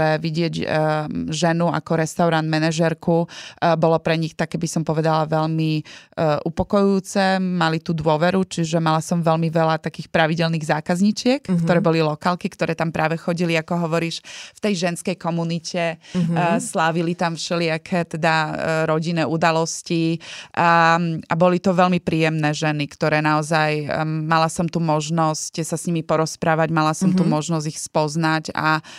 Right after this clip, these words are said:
Speaker 1: aj oni oceňovali práve to, že sa o tú kultúru zaujímam. To je asi to dôležité.
Speaker 2: Ako chodia oblečené? Alebo tieto konkrétne ženy, s ktorými si sa ty stretávala, tak, e, poďme trošku, e,
Speaker 1: Mhm.
Speaker 2: ripnúť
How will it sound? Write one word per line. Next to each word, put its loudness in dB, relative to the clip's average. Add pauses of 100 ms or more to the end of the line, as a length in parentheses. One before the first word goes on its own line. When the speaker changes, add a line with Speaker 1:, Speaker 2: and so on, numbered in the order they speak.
(100)
Speaker 1:
aj 2
oni 2
oceňovali 0
práve -2
to, 0 (420)
že -2 (400)
sa -2
o -4
tú -6
kultúru -2
zaujímam. -2
To 0
je 4
asi -6
to 0
dôležité. -2 (160)
Speaker 2:
Ako 6
chodia 6
oblečené? 2
Alebo 6
tieto 4
konkrétne 2
ženy, 2
s -4
ktorými 4
si -6
sa 2
ty 0
stretávala, -2
tak, -4
e, 0 (100)
poďme 4
trošku, 0
e, -
Speaker 1:
Mhm. 2
Speaker 2:
ripnúť 4